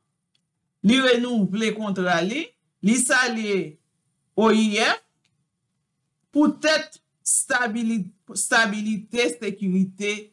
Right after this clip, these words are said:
li bay nan peyi d Ayiti. Li remèsye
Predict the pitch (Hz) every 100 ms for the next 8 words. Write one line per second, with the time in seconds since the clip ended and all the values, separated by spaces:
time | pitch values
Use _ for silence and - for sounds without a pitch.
0 | _ _ 180 214 180 185 196 190 180 175
1 | 175 165 160 151 143 143 - - - _
2 | _ _ _ _ _ _ _ _ _ _
3 | _ _ _ _ _ _ _ _ _ _
4 | _ _ _ _ _ _ _ - 302 359
5 | 294 330 339 302 320 349 _ 277 285